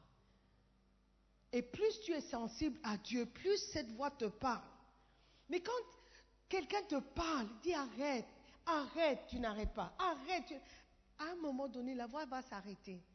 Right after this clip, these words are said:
La personne va s'arrêter. Elle dit, « Tu veux faire, c'est ton problème. » Ne permets pas à ta conscience de dire, « Ok, it's up to you. » Tu seras en danger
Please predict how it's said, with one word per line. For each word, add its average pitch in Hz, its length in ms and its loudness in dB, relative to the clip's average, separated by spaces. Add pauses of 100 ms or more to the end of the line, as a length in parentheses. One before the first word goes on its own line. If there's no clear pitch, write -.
(180)
La 240 120 -4
personne 254 420 -2
va 262 140 -2
s'arrêter. 208 580 -4 (420)
Elle 330 200 -4
dit, « 269 180 -6 (100)
Tu 285 120 -6
veux 320 140 -2
faire, 269 300 -4 (280)
c'est - 180 -16
ton 233 120 -8
problème. » 185 380 -8 (880)
Ne 320 120 4
permets 311 460 0
pas 339 260 -4
à 320 60 -2
ta 285 160 -2
conscience 262 560 -4
de 233 100 -4
dire, « 262 340 -2
Ok, 294 200 -6 (320)
it's - 100 -14
up 285 100 -10 (120)
to 214 60 -12
you. » 196 140 -10 (3000)
Tu 339 160 2
seras 233 320 -2
en 208 120 -2
danger 180 540 -2